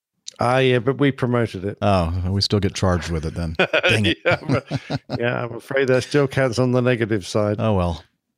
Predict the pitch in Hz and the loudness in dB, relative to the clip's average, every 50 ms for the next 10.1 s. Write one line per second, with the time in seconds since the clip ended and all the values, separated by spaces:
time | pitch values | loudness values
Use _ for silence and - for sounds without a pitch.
0 | _ _ _ _ _ _ _ _ - 131 139 - 104 156 156 160 160 - 151 156 | _ _ _ _ _ _ _ _ 0 0 0 2 2 2 2 2 0 0 0 2
1 | 156 147 131 143 147 - - 180 185 143 113 101 - 92 90 78 76 - - 139 | 2 2 2 0 -2 0 2 2 2 2 0 -4 -4 -6 -8 -8 -8 -6 -2 0
2 | 170 170 135 147 143 143 143 104 87 78 73 - _ _ _ - - 135 113 - | 2 2 4 2 2 2 2 0 0 -2 -6 -10 _ _ _ -8 -6 -4 -2 -2
3 | 151 147 143 143 147 143 131 139 139 127 - 127 - 123 117 - - 123 113 - | -2 -2 -2 -2 0 0 0 0 0 -2 -2 -4 -4 -4 -6 -6 -8 -10 -10 -10
4 | - 113 104 - 101 - - 98 87 - - 151 165 147 - 160 160 160 175 180 | -12 -18 -16 -14 -12 -10 -10 -10 -10 -8 -6 -6 -4 0 0 0 2 2 2 2
5 | 147 143 190 226 - 156 147 131 113 117 117 - 110 90 95 - 147 147 - - | 2 2 2 0 0 2 2 4 2 2 2 0 0 -2 0 -2 -2 -2 -2 -2
6 | 107 95 92 85 92 92 87 80 87 92 90 87 82 87 98 92 92 - 101 95 | -2 0 0 0 0 0 -2 -2 -2 -2 -2 -2 -2 0 0 0 0 0 0 -2
7 | 90 90 92 90 - 110 113 151 196 196 143 104 92 98 101 117 135 175 156 - | -2 -2 -2 -2 0 0 0 2 2 2 2 2 2 0 0 0 0 -2 0 0
8 | 135 117 95 87 80 78 92 90 85 78 76 95 101 110 120 135 147 147 147 - | 0 0 0 0 -2 0 0 0 0 -2 -2 0 2 2 2 2 0 -2 -4 -6
9 | - 127 156 160 127 117 107 104 110 127 131 95 85 82 - - 92 87 85 - | -4 -2 0 2 2 2 4 4 4 4 2 2 0 -2 -2 -6 -8 -6 -6 -6
10 | - - | -8 -10